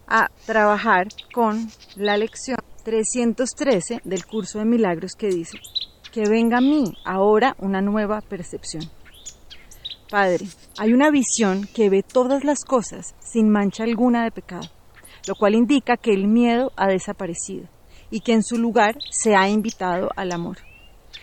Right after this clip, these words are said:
Y este vendrá donde quiera que se le invite. Esta visión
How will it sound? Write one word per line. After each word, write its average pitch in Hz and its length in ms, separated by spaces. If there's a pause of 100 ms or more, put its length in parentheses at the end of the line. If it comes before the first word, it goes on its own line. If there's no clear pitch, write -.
(120)
Y 240 140
este 285 260
vendrá 247 440
donde 196 380
quiera 233 420
que - 140
se 214 140
le 185 100
invite. 170 340 (800)
Esta 233 300
visión 262 500